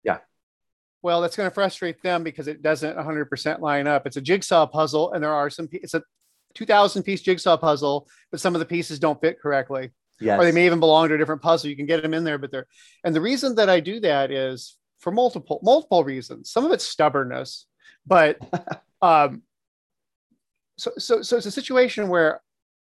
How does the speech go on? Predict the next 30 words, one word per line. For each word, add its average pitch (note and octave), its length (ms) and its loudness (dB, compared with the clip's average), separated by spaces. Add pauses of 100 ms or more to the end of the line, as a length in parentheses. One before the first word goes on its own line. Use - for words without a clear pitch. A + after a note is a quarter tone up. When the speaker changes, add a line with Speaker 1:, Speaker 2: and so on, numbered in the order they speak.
(420)
Speaker 2:
I F3+ 120 2
do A#3 160 -6
play A#3+ 240 2
fair F#3 320 0
in F3 60 -4
the E3 80 -4
sense D#3 340 -6
that C#3 280 -4 (400)
there F#3 140 0
is A3+ 140 -4
con-, F#3 400 -6
there's G3+ 220 -4
enough A3 320 -6
continuity E3 880 -2 (840)
that, E3 360 2
um, D3+ 380 0
if C#3 100 -10
you E3 120 -4
wanna E3 260 0
argue D3+ 560 -4
on C3+ 100 -6
a C3+ 60 -8
particular C#3+ 380 -6
story D3 320 2
that C#3 140 -2
it D3+ 100 -8
lines D3 280 -2
up D3 140 -2
with D3 80 -4
something, C3+ 480 -6